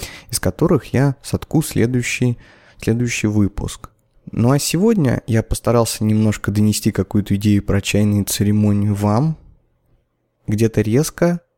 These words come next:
не смог себя сдержать, где-то непонятно и, наверное, везде полностью путано. Но, тем не менее, спасибо за то, что, а,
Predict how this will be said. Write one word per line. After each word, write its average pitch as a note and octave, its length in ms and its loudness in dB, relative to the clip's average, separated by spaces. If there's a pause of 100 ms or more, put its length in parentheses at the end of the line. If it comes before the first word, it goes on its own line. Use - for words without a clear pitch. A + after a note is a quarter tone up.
(400)
не B2+ 80 0
смог C3+ 300 -2
себя B2+ 240 2
сдержать, B2+ 400 2
где-то G#2 680 -2 (960)
непонятно A2 920 0 (300)
и, G#2 480 0
наверное, G#2 720 0 (920)
везде G2+ 260 0
полностью G#2 580 -2
путано. C#3+ 580 -2 (420)
Но, G2+ 180 2
тем G2+ 260 -2
не G#2 80 2
менее, C3 360 2
спасибо G#2+ 480 -2
за G2 120 2
то, G2 160 0
что, F#2+ 320 -4 (460)
а, G2+ 480 -4